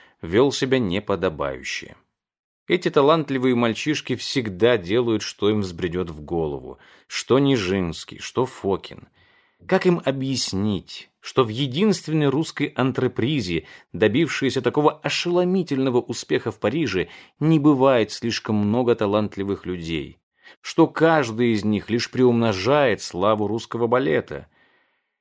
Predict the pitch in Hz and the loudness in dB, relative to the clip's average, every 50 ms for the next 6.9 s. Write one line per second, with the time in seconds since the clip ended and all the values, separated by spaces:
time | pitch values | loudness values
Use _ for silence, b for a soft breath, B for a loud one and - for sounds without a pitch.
0 | _ _ _ _ _ - 82 78 95 107 135 143 127 104 107 123 - - - - | _ _ _ _ _ -6 -2 2 2 4 4 4 4 4 4 2 2 0 -2 -4
1 | 156 147 135 107 98 - - 98 - - _ 101 110 113 107 104 90 - 92 87 | -4 -4 -4 -4 -6 -6 -6 -8 -10 -6 _ 0 0 0 0 -2 -2 -4 -4 -4
2 | - - 98 101 104 104 107 117 113 - 131 131 - 160 131 - - - - - | -4 -4 -2 -2 0 0 -2 -2 -4 -8 -8 -6 -6 -6 -6 -6 -6 -8 -10 -10
3 | 69 65 65 - _ _ _ _ _ _ _ - 92 98 107 107 104 104 104 104 | -12 -12 -14 -16 _ _ _ _ _ _ _ -4 0 2 2 4 4 4 4 2
4 | 95 104 101 101 101 120 143 180 175 - - - 151 127 104 - - - 95 92 | 2 2 2 2 2 2 2 0 -2 -4 -4 -2 -2 -2 -2 -4 -6 -6 -4 -4
5 | 92 104 107 - 139 - - 98 - - - 98 92 87 82 - - 92 90 85 | -4 -4 -4 -4 -6 -4 -6 -6 -6 -4 -4 -4 -4 -4 -6 -6 -4 -4 -4 -4
6 | - - 98 98 95 90 85 80 78 - - 85 80 82 104 123 - - | -4 -4 -2 -2 0 0 -2 -4 -6 -6 -4 -4 -2 -2 -2 -4 -8 -10